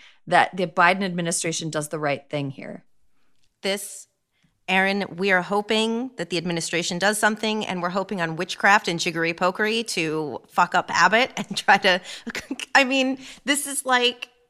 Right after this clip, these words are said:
Speaker 2: I don't even know. I don't even know. I wish, you know me, I normally have words. I don't really have words. Your words will have to stand for us 'cause your words have been very good.
Speaker 1: I don't know. I'm really,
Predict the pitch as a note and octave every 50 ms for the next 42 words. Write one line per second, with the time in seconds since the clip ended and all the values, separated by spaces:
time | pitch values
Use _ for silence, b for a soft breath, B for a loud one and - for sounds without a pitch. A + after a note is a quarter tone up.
0 | _ _ _ _ _ _ - A3 A3 G#3 G3+ F3+ G3 F#3 F3+ F3 E3 D#3+ D#3 D3+
1 | D3+ D3+ D#3 E3+ _ - - F#3 F#3+ F#3+ F3+ F3 E3 E3 D#3+ D#3 D3+ D#3 - -
2 | E3 F#3 G#3 G#3+ G#3+ - - G#3+ A3 G#3 F#3 E3+ E3+ D#3+ D#3 D#3+ E3 F3 F3 E3+
3 | E3 D#3+ D#3+ E3 D#3 D3+ D#3+ D#3+ D3+ C#3+ C#3 C#3+ - D3 D3+ D#3 - - C3 -
4 | F3+ E3 D#3+ D3 - - - - - - - G#3+ G#3+ G3+ G3+ F#3+ F#3 F#3+ - F3
5 | D#3+ E3+ D#3+ - - - - - A#2 A2 - - - - - - - - D3+ -
6 | D3+ C#3+ G#2+ F#2+ - - - - - F3 - D2 - - - - - - - _
7 | _ _ _ _ B B B B B B B B B B B B C#4+ C#4 C4+ A#3
8 | A3 A3 G#3 F#3+ F#3+ G3 G#3 A#3+ C4+ C#4 C4+ C4+ B3+ A#3 G3+ D#3 -